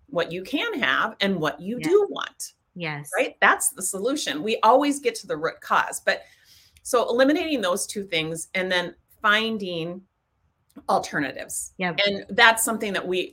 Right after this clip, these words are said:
Speaker 1: provide our students because we know that everybody wants some really fast wins. Um, so looking for the alternatives that agree with you. Now,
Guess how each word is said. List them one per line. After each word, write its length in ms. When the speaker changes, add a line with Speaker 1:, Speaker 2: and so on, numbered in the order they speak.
Speaker 1:
provide 520
our 120
students 360
because 380
we 240
know 240
that 160
everybody 340
wants 320
some 200
really 340
fast 640
wins. 640
Um, 460
so 760
looking 400
for 120
the 140
alternatives 480
that 140
agree 280
with 200
you. 320
Now, 360